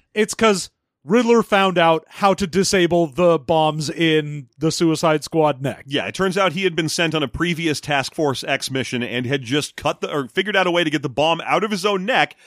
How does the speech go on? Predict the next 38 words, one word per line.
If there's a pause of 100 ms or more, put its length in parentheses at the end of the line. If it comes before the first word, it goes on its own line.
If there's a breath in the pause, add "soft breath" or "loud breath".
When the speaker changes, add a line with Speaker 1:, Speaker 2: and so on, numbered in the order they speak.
(160 soft breath)
Speaker 2:
and
then
just
fucked
off. (320 soft breath)
And
when
she
found
out,
she
slammed
her,
uh, (100)
"Kill
my,
my
hostage,"
or
my,
"Kill
my,
uh,
my
people"
button, (240 soft breath)
and
it
didn't
kill
him. (260)
Speaker 1:
Yeah,
so
Speaker 2:
And
then
Speaker 1:
she
Speaker 2:
he
Speaker 1:
is